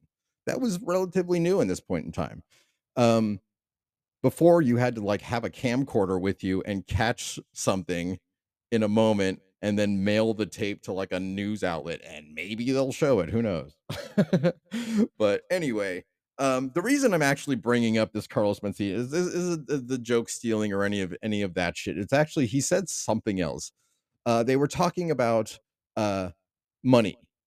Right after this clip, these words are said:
Uh, and, uh, Vlad was asking about, like, you, you were, you know, you had the, the sketch comedy show and you were doing arenas and you were, like,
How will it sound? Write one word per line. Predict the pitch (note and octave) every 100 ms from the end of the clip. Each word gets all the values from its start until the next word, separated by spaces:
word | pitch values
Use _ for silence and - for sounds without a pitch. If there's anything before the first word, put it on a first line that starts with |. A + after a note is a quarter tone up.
| _ G#2
Uh, | G2 F#2+
and, | G#2 G2+
uh, | - G2+
Vlad | F#2 G#2+ A2+ A#2
was | G2+ -
asking | A2+ F#2+ - G2+
about, | G2 F#2
like, | F#2+ F#2+
you, | A2+ G#2
you | G#2+ -
were, | A#2 G#2+
you | A#2+
know, | G#2 F#2+
you | G2
had | G#2 G#2+
the, | G2 F#2+ D#2+
the |
sketch | G2+ - A#2+ -
comedy | B2+ A2+ G#2+
show | G2 - G#2+ G#2+ G#2
and |
you | F#2+
were | F#2+
doing | G#2 A#2 G#2
arenas | G2+ A#2 G#2+ G#2 G#2 G2
and | G2+
you | G2+
were, | G2
like, | F#2+